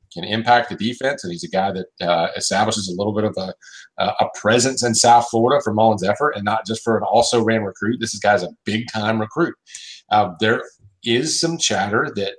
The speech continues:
uh, Randy Russell, who we keep talking about, a guy that signed with Florida, then found out he wasn't gonna be able to play for, uh, a medical issue.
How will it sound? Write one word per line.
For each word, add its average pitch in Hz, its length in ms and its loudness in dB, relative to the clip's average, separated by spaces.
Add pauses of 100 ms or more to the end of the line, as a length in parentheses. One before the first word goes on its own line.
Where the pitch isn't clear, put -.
(120)
uh, 95 200 0
Randy 113 380 2
Russell, 113 440 2
who 101 400 -4 (240)
we 98 100 -6
keep 127 200 -8
talking 117 320 4
about, 107 260 4
a 95 40 -4
guy 107 120 2
that 104 140 -2 (280)
signed 120 320 2
with 117 120 -2
Florida, 113 320 0
then 104 160 -6
found 107 240 0
out 107 100 0
he 107 80 -2
wasn't 110 240 -2
gonna 104 80 -8
be 101 80 -2
able 104 160 -2
to - 80 -20
play 107 200 0
for, 101 340 -4 (100)
uh, - 260 0 (200)
a 98 80 -8
medical 104 340 -2
issue. 127 320 0